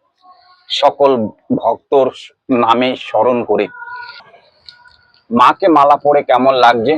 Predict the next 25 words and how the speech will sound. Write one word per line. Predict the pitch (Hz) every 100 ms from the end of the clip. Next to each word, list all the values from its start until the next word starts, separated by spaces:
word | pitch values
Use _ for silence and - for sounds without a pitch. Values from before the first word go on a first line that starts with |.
| -
প্রত্যেক | - 123 - 139
ভক্তরা | 101 113 - - 160 - _ _ _ _ _ _ _ _ _ 214
যদি | 185 147 165
মনে | 147 143 143
ভক্তি | 135 180 - 151
বিশ্বাস | 135 127 - 147 143
থাকে, | - 131 135
অবশ্যই | 107 107 127 - 151
একটু | - 127
কমেন্ট | - 117 127 127
করে | 131 127
জানাবে। | 113 113 113 110 110 _ _ _ _ _ _ _ - - _ _
প্রত্যেক | 156 165 - 180 127
ভক্তদের | 120 117 - 139 143
বলছি, | 123 120 113 - 285 - _ _ _ _ _ _ _ _ - -
মাকে | 117 117 117 -
আজ | 131 113 123
না | 120
দেখো, | 120 120 -
মায়ের | 196 139 127
মুখটা | 123 120 - 139 120
কত | 131 180 -
সুন্দর | - 123 123 123
আজকে। | 113 113 110 120 101 - _ - - - - - _ -
মা | 110 120